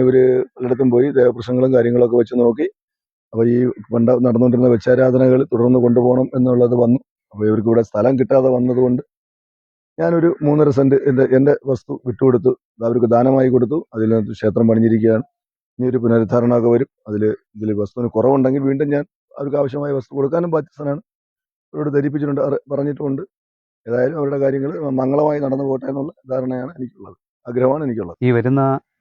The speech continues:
Speaker 2: ഡിസംബർ ഒമ്പതാം തീയതി നടക്കുന്ന തദ്ദേശ സ്വയംഭരണ സ്ഥാപനത്തിലുള്ള തെരഞ്ഞെടുപ്പിൽ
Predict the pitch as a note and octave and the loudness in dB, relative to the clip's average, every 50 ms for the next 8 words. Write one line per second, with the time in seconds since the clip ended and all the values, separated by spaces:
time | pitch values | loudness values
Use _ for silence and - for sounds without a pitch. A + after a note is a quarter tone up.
0 | _ _ _ _ - G#2+ G#2 - - C#3+ C3+ C3+ B2+ A#2 G#2+ G#2+ A2+ A#2 A2 A2+ | _ _ _ _ -6 -6 -6 -4 0 0 0 2 0 0 0 0 -2 -2 0 -2
1 | A2 G#2 G2 G2 - - G2 F#2 E2+ D2 - _ _ _ _ _ _ - - - | -2 -2 -2 -4 -6 -6 -8 -8 -8 -8 -12 _ _ _ _ _ _ -20 -20 -20
2 | _ _ _ _ _ _ _ _ _ _ _ _ _ _ _ - G#2+ G#2 B2 C3 | _ _ _ _ _ _ _ _ _ _ _ _ _ _ _ -10 -4 -2 0 -2
3 | B2 - - C3+ C3 - _ A2+ A2 G#2+ G#2 G2+ A2 G#2 A2 A2+ A#2 - - _ | 0 0 -2 -2 -2 -2 _ -6 -4 -4 -2 -2 -4 -4 -2 -4 -6 -8 -10 _
4 | _ _ G#2 G2 G2 G2 G2+ G2 G#2 G2+ G#2 G2+ G2+ F#2 - F2+ F2 F2+ F2+ F#2 | _ _ -4 -4 -2 -2 -2 0 0 0 2 0 -2 -4 -4 -6 -6 -4 -4 -4
5 | F2 - D2 | -6 -8 -16